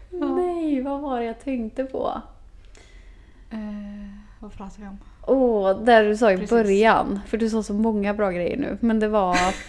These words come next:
Speaker 1: <laughs> Jag bara babblar, tycker jag.
Speaker 2: Ja, men det är som vanligt.
Speaker 1: Vad fan sa jag? Eh,
Speaker 2: Nej, jo,
Speaker 1: att
Speaker 2: men
Speaker 1: hitta sin
Speaker 2: enkelheten.
Speaker 1: Ja,
Speaker 2: Jo, att,
Speaker 1: ja.
Speaker 2: och det här, äh, se positivt på olika grejer och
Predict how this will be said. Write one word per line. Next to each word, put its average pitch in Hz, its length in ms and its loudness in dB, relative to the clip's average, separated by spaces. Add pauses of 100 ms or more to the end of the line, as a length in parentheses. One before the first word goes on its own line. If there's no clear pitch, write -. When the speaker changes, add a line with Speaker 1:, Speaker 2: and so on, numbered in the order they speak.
(120)
Speaker 1:
<laughs> - 400 -20
Jag 233 160 2
bara 220 120 2
babblar, 202 300 2
tycker 240 200 -6
jag. 262 100 4 (880)
Speaker 2:
Ja, - 160 -4
men 185 80 -4
det 202 80 0
är 208 40 2
som 190 160 -4
vanligt. 196 280 0
Speaker 1:
Vad 320 80 2
fan 302 120 -2 (180)
sa 277 240 -4
jag? 254 80 -6 (560)
Eh, 233 340 0
Speaker 2:
Nej, 349 300 6
jo, 294 360 4
Speaker 1:
att - 60 -4
Speaker 2:
men 277 300 6
Speaker 1:
hitta 220 160 -4
sin 285 140 2
Speaker 2:
enkelheten. 214 760 0
Speaker 1:
Ja, 247 60 4 (140)
Speaker 2:
Jo, 247 80 4
att, 233 320 0
Speaker 1:
ja. 233 80 4
Speaker 2:
och 240 160 2
det 233 60 -2
här, 190 580 0
äh, 190 60 -6 (640)
se - 280 2
positivt 190 1120 -8
på 254 160 -2
olika 190 420 -2
grejer 185 380 0
och 143 180 -6